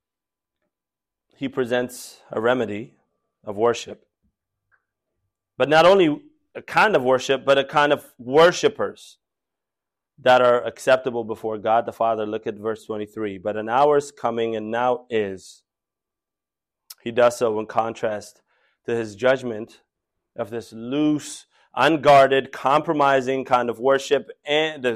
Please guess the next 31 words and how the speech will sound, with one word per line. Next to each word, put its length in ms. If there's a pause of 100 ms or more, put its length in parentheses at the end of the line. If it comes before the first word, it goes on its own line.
(100)
which 160
is 80
the 80
Samaritan 540
worship, 360 (400)
and 240
this 160
rigid, 760 (280)
legalistic, 1120 (240)
hypocritical 1120 (400)
kind 240
of 120
worship, 400
right? 200
These, 220
these 220
are 80
the 80
two 220
things 240
that 140
we 120
see 260
here 140
in, 180
in 140
contrast. 580 (400)
Uh, 220
on 180
one 180
hand, 360